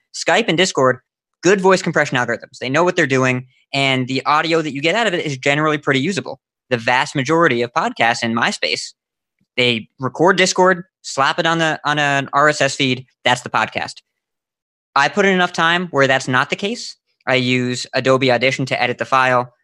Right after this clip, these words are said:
not free software, and a bunch of other equipment that I've picked up over the years, because in addition to the backup copy that I record through the mixer, which we can always fall back on, there have been a couple times we've needed to,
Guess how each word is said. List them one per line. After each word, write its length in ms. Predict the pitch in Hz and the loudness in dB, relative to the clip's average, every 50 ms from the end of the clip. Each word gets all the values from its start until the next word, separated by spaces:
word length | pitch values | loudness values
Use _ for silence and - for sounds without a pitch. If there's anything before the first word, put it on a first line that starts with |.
| _ - | _ -10
not 200 | 139 131 - - | -8 -8 -8 -6
free 200 | - 135 135 127 | -6 -4 -4 -2
software, 680 | 131 - 131 120 120 - - 127 123 123 120 120 120 - _ _ _ - | -2 0 0 0 0 0 0 2 4 4 4 2 -2 -8 _ _ _ -4
and 160 | 131 127 123 | -2 -2 0
a 40 | 117 | 0
bunch 260 | 139 135 139 135 - | 0 0 0 -2 -2
of 100 | 127 127 | 0 0
other 360 | 127 131 123 131 127 127 123 | 2 2 2 2 2 2 2
equipment 440 | 95 131 - - 208 - 147 139 127 | 0 -2 0 -2 0 0 0 -2 0
that 100 | 131 120 | 0 0
I've 140 | 120 120 - | -2 -2 -2
picked 200 | 143 127 - - | -4 -2 -2 -2
up 200 | 226 214 - - _ | -4 -4 -6 -6 _
over 240 | 127 131 131 120 131 | -2 -2 0 0 0
the 160 | 117 120 120 | 0 0 0
years, 440 | 120 151 214 220 160 139 - - - _ _ _ _ _ _ _ _ _ _ _ _ _ _ _ _ - | 0 0 0 2 0 0 -2 -6 -10 _ _ _ _ _ _ _ _ _ _ _ _ _ _ _ _ 0
because 560 | 156 156 - 180 175 170 165 151 - - - _ _ _ _ _ _ _ _ - | 0 0 2 2 2 2 2 0 -2 -6 -8 _ _ _ _ _ _ _ _ -2
in 100 | 160 170 | 0 0
addition 320 | 170 156 202 233 233 226 | 2 2 2 2 0 -2
to 80 | - 190 | -2 -2
the 80 | 170 | 0
backup 400 | 143 160 151 170 185 - 156 - | 0 0 0 -2 -2 -2 -4 -4
copy 320 | - - 131 127 123 143 131 | -2 -2 -2 -2 -2 -2 -2
that 120 | 123 123 | -2 0
I 60 | 127 | 0
record 560 | 127 120 117 - - 214 196 139 123 117 127 - _ _ | -2 -2 -2 -2 -2 0 2 2 0 -2 -4 -10 _ _
through 140 | - 156 156 | -4 -2 -2
the 60 | 143 | 0
mixer, 300 | 135 139 143 - - 127 | 0 0 -2 -2 -2 -2
which 200 | 120 127 127 - | -2 -2 -4 -4
we 80 | - 135 | -6 -4
can 120 | 117 131 | -2 0
always 320 | 131 151 196 226 208 226 - | 2 2 2 2 2 0 0
fall 180 | - 160 156 | 2 2 2
back 240 | 139 139 135 135 - | 2 2 0 0 -2
on, 120 | 143 131 131 | -4 -4 -2
there 100 | 147 175 | -4 -4
have 60 | 180 | -4
been 100 | 226 226 | -6 -6
a 60 | 220 | -4
couple 240 | - 240 220 - 196 | -4 -4 -4 -4 -4
times 260 | - 196 175 170 - | -4 -4 -4 -2 -2
we've 140 | 139 131 123 | -2 -2 0
needed 260 | 123 123 135 147 143 | 0 0 0 0 0
to, 200 | - 190 196 226 | 0 0 0 -2